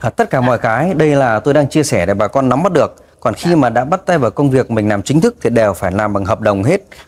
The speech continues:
Speaker 1: bằng
Speaker 2: Dạ.
Speaker 1: biên bản hết. Và hai nữa, giấy tờ nguồn gốc xuất xứ của kiểm lâm hợp pháp là chúng tôi là người mà đã đi trước, thì là cũng sẽ phải cung cấp đầy đủ để cho bà con nuôi nó phải hợp pháp.
Speaker 2: Dạ.
Speaker 1: Đấy, thì bà con sẽ phát triển đàn rất là tốt.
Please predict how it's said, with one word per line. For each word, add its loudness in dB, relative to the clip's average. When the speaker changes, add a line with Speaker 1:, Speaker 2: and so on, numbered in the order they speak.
Speaker 1:
bằng 0
Speaker 2:
Dạ. 0
Speaker 1:
biên 2
bản -2
hết. 2
Và 0
hai 0
nữa, 2
giấy 0
tờ 4
nguồn 0
gốc -2
xuất -2
xứ 0
của -2
kiểm 0
lâm 2
hợp -2
pháp -4
là 0
chúng -6
tôi 0
là 0
người 0
mà 0
đã 0
đi 0
trước, 0
thì 0
là -2
cũng -8
sẽ 0
phải -2
cung 2
cấp -2
đầy 2
đủ -2
để 0
cho 0
bà 0
con 0
nuôi 4
nó 0
phải -4
hợp -2
pháp. -2
Speaker 2:
Dạ. -20
Speaker 1:
Đấy, 0
thì -2
bà 0
con -2
sẽ -4
phát -4
triển -2
đàn -2
rất -4
là -2
tốt. -2